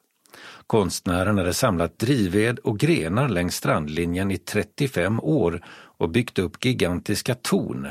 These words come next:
med gångar och rum i. Ett av tornen sträckte sig tjugofem meter upp i luften. På ett annat satt en svart tygtrasa som vinden hade slitit i bitar.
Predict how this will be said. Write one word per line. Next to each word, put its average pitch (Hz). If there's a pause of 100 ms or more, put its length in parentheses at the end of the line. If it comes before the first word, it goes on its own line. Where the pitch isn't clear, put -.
med 85
gångar 135
och 147
rum 92
i. - (800)
Ett -
av 113
tornen 85
sträckte -
sig 87
tjugofem 101
meter 80
upp 80
i 110
luften. 80 (840)
På 92
ett 85
annat 87
satt -
en 120
svart -
tygtrasa 80
som 104
vinden 85
hade 85
slitit -
i 80
bitar. 92